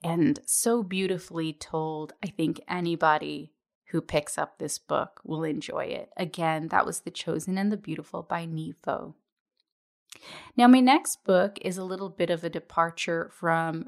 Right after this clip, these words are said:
retellings. This is a story all its own, very original, and it is a science fiction book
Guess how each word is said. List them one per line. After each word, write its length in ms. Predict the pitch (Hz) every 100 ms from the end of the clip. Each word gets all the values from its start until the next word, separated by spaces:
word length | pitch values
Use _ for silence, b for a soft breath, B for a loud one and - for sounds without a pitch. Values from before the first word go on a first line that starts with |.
| 247
retellings. 880 | 170 175 - 190 196 175 165 170 -
This 180 | 185
is 200 | 185 175
a 80 | 175
story 680 | 170 - 185 185 175 175 170 b b b
all 220 | - 233
its 240 | 233 190 -
own, 400 | 160 156 156 156
very 380 | - 170 180 180
original, 720 | 165 165 170 165 160 160 - -
and 680 | 175 160 160 156 160 151 - b b b b _
it 440 | 185 170 165 165 -
is 320 | - 170 165 -
a 240 | 175 165 156
science 600 | - 247 262 254 214 -
fiction 580 | - 190 - 196 180
book 540 | 170 165 165 165 -